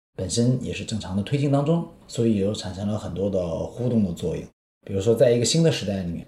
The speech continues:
可能按照巴菲特的这个，比如说我们正在讲六七十年代嘛，七八十年代，那为什么按那个风格的那些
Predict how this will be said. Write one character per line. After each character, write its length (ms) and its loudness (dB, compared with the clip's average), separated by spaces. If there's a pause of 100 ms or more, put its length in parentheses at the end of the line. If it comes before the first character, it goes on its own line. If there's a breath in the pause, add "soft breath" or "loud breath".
可 140 -16
能 140 -8
按 140 -4
照 80 -2
巴 200 0
菲 80 -2
特 120 0
的 320 -2
这 120 -2
个， 100 -4
比 280 -16
如 40 -4
说 100 4
我 60 2
们 100 -4
正 120 2
在 40 6
讲 220 0
六 80 2
七 140 -2
十 80 0
年 120 0
代 140 0
嘛， 220 -4
七 140 -4
八 120 -4
十 140 -10
年 160 -6
代， 180 -8 (300)
那 100 0
为 60 4
什 120 2
么 120 2
按 160 2
那 100 6
个 60 2
风 200 2
格 140 2
的 80 0
那 160 4
些 180 0